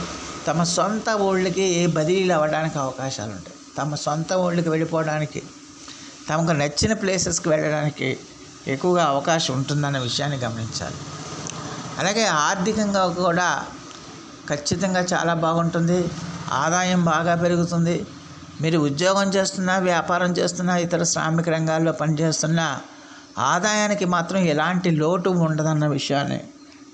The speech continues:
గమనించాల్సిన అవసరం ఉంటుంది. అలాగే మీరు చేస్తున్న పనికి, మీరు చేస్తున్న పనికి తగిన గుర్తింపు లభిస్తుంది. మీరు చేస్తున్న పనిని అందరూ గుర్తిస్తారు, తోటి ఉద్యోగులు కానీ,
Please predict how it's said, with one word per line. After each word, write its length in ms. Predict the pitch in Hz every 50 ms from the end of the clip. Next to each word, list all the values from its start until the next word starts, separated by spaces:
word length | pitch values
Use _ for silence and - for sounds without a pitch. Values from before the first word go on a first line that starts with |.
| - - 139
గమనించాల్సిన 640 | 135 147 151 147 143 - 151 135 139 131 - 139
అవసరం 300 | 120 113 120 113 - 98
ఉంటుంది. 260 | 110 104 101 98 95 - - - - - - - - - - - - - - -
అలాగే 720 | 147 165 196 226 226 220 208 185 175 175 190 202 196 190 - - - - - - -
మీరు 400 | 160 190 190 185 170 - - 202
చేస్తున్న 420 | 214 247 247 - - 247 226 226
పనికి, 720 | 202 - - 175 170 190 233 247 - - 170 135 - - - - - - - - - - - - - - - - - - - - 147
మీరు 280 | 160 147 - - -
చేస్తున్న 340 | 196 226 262 - - 247 220
పనికి 360 | 196 - 175 165 196 190 240
తగిన 380 | 226 208 170 185 185 180 156 143
గుర్తింపు 420 | 151 160 - - 233 233 226 214
లభిస్తుంది. 600 | 196 170 151 143 139 117 - - 127 113 110 117 - - - - - - - - - - - - - - - - -
మీరు 280 | 127 143 139 - - 160
చేస్తున్న 340 | 175 185 180 - 208 202 196
పనిని 400 | 165 170 175 160 196 220 220 208
అందరూ 340 | 175 160 165 190 214 220 196
గుర్తిస్తారు, 760 | 165 175 175 170 180 196 196 196 - 202 180 156 127 117 - - -
తోటి 220 | 151 160 160 175
ఉద్యోగులు 520 | 175 175 165 156 165 175 180 180 180 175 175
కానీ, 360 | 175 170 170 170 185 185